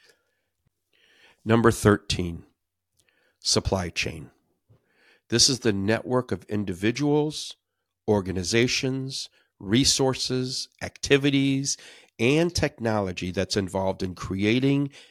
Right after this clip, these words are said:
and delivering a product or a service. For example, this would include the vendors that you purchase supplies from, either online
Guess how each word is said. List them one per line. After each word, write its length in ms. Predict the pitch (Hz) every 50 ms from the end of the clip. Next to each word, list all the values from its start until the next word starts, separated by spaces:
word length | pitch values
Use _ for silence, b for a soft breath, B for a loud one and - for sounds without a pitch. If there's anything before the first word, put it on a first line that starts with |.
| B B
and 180 | 107 98 92
delivering 480 | - 95 92 95 107 120 123 127 127 127
a 60 | 120
product 720 | 120 - - 117 101 87 85 - - - _ _ - - _ _ _ _
or 180 | - 104 104
a 40 | 104
service. 680 | - - - 107 104 95 101 - - - - - - _ _ _ _ _ _ _ _ _ _ _ _ _ _ _ _ _ _ _ _
For 240 | - - 139 135
example, 560 | 113 85 90 90 82 82 _ _ _ - _ _ _ _ _ _ _ _ _ _ _ _ _ _ _ _ _ _ _ _ -
this 200 | 113 117 - -
would 160 | 151 151 156
include 420 | 156 143 - - 127 127 127 117
the 80 | 107 110
vendors 760 | 98 98 113 113 113 110 95 92 67 52 - - - - - _ _ _
that 80 | - 104
you 120 | 98 98
purchase 380 | - - - 101 - - - -
supplies 480 | - 98 - - - 87 95 107 - -
from, 400 | - - - - - - - _ _ _ _ _ _ b b b b b b b b b b -
either 280 | 120 107 98 107 - - -
online 800 | 104 101 104 104 104 101 101 107 110 117 120 127 143 151 151